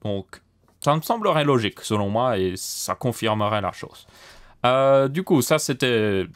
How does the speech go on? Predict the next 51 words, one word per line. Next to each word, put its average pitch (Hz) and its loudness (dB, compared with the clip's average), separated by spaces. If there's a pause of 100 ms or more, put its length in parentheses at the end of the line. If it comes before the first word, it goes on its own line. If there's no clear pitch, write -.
(160)
pas 92 0
mal 117 0
intéressant 175 0
déjà. 302 0
Donc, 156 -4
il 135 2
n'y 135 0
a - -
plus 196 -10
de - -20
capteur 160 2
d'empreinte 143 0
aussi 113 -2
à 101 0
l'arrière. 104 -2
Il 107 -6
y - -2
a 95 -2
juste 110 -10
un 117 0
à 104 -2
l'avant, 107 0 (240)
qui - -2
est - 2
plutôt 294 0
rapide, 160 0
apparemment. 110 0
Il 127 -2
n'est 123 -6
pas 185 -2
aussi 208 -4
rapide 147 -4
que - -6
les 110 -2
meilleurs 117 -6 (300)
vrais 110 -4
capteurs 110 0
d'empreinte 107 -4
que - -20
vous 107 -6
aviez 104 -4
sur - -10
les 101 -6
autres 95 -10
téléphones, 139 -4
mais 120 -4 (960)
il 120 0
est - 2
à 120 2
l'avant. 110 0 (280)
Et, 127 2